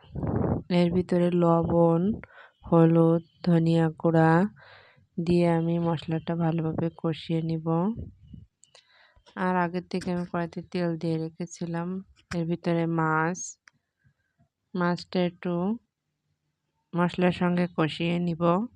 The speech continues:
মশলার সঙ্গে ভালো করে মাছটা সিদ্ধ করে নিয়ে আমি একটু সময়ের জন্য জাল করে নিব।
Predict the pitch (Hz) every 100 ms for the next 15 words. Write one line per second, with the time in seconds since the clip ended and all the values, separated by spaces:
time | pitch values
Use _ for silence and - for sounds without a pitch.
0 | - _ _ _ _ _ _ _ _ _
1 | _ _ _ _ _ _ _ _ _ _
2 | _ - - _ _ _ - _ _ _
3 | 180 175 - 180 180 202 180 175 175 170
4 | 170 170 175 170 165 165 165 - 165 165
5 | 170 165 170 165 175 175 170 165 160 160
6 | 175 165 165 175 220 - - - - -
7 | - - - _ - _ _ _ _ _
8 | _ _ _ - 175 _ - 185 180 -
9 | - 180 180 180 185 180 180 175 175 170
10 | 170 180 175 165 165 165